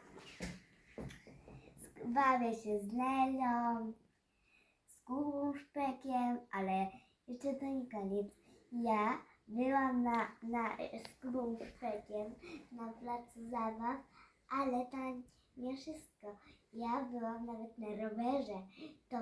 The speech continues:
było niezwykłe, ciekawe. Ale trochę mnie już nogi bolały, więc już nie postępowałam.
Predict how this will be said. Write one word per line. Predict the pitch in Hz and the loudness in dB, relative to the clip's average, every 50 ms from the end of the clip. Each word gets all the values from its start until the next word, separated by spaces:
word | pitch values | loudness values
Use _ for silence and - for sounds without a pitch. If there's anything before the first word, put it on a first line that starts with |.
| 214 | -4
było | 214 220 220 220 220 220 | -6 -6 -2 0 0 0
niezwykłe, | 220 220 220 214 220 220 214 - 208 208 208 208 208 208 - 220 220 214 214 - | 0 0 -2 -2 -4 -4 -4 -4 -4 0 2 2 2 2 0 -4 -6 -6 -6 -8
ciekawe. | 220 - 208 208 196 - - - _ - _ _ _ _ - | -12 -10 -10 -10 -10 -10 -14 -20 _ -20 _ _ _ _ -8
Ale | 254 285 285 | -4 -4 -2
trochę | - 311 320 330 339 349 | 0 0 0 2 2 2
mnie | 320 311 320 | 2 4 2
już | 349 349 349 - - | 2 0 -2 -4 -6
nogi | 381 370 359 330 285 226 - 208 208 | -2 0 2 2 0 0 -4 -8 -10
bolały, | 202 202 208 202 196 196 196 196 196 196 - - - - - _ _ - | -8 -6 -6 -4 -4 -4 -4 -6 -6 -8 -12 -20 -20 -20 -20 _ _ -12
więc | 277 269 - - - - | -12 -10 -10 -12 -10 -6
już | 311 302 302 - - - - | -6 -6 -6 -8 -16 -18 -12
nie | 269 277 285 | -6 -6 -6
postępowałam. | 285 294 294 277 - - - 277 269 262 - - 240 226 220 214 214 208 208 208 208 202 208 220 | -4 -4 -6 -6 -8 -12 -12 -12 -12 -12 -12 -12 -10 -10 -8 -6 -4 -4 -4 -6 -6 -8 -10 -12